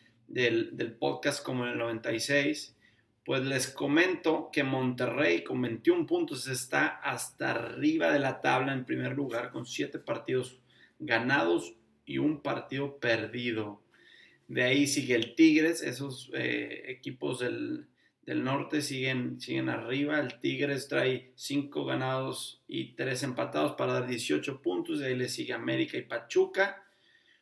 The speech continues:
Guadalajara, que está dando el, la sorpresa en quinto lugar, ¿no? Después el Toluca, que ya, con el que ya, con el que jugará Santos mañana mismo, mañana jueves, ya, ya lo dijimos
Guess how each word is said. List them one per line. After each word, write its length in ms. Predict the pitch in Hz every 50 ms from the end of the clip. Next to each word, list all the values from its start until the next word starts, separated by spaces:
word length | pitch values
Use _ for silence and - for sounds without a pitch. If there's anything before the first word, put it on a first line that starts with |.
| _ _ -
Guadalajara, 840 | 123 127 135 131 131 131 131 131 131 120 - - 190 208 214 202 -
que 100 | - 156
está 220 | 147 - - 151
dando 640 | - - 151 151 151 151 160 160 151 147 139 131 127
el, 460 | 123 117 110 107 107 107 104 104 - _ _ _ _ _ _ _ _ _ _
la 280 | - - 131 123 123 -
sorpresa 600 | - - 127 120 110 - - 143 147 147 - 165
en 100 | 151 135
quinto 320 | - 147 147 147 - 147 143
lugar, 460 | 135 127 123 123 135 151 160 156 -
¿no? 320 | 147 135 143 - - 359 320
Después 540 | 135 113 - - 147 127 127 - - - _ -
el 260 | 143 131 123 - -
Toluca, 560 | - 127 127 123 127 139 151 151 - 147 -
que 140 | - - 113
ya, 340 | 117 117 117 117 113 - - -
con 140 | - 127 -
el 80 | - -
que 120 | - -
ya, 360 | - 127 127 131 - - - -
con 140 | - -
el 60 | 160 -
que 100 | - -
jugará 360 | - - 127 117 117 123 123
Santos 640 | - - 139 139 139 135 147 131 - - - - _ _ _ _ _ _ _ _
mañana 500 | - 120 120 120 120 127 131 135 143 143
mismo, 420 | 143 143 151 156 147 143 135 135 135
mañana 380 | 135 131 123 127 127 131 139
jueves, 640 | 131 - - 156 147 135 127 131 139 - - - -
ya, 120 | 127 117 - - -
ya 140 | 127 120 113
lo 100 | 139 135
dijimos 580 | 131 123 - - 135 135 131 127 123 - -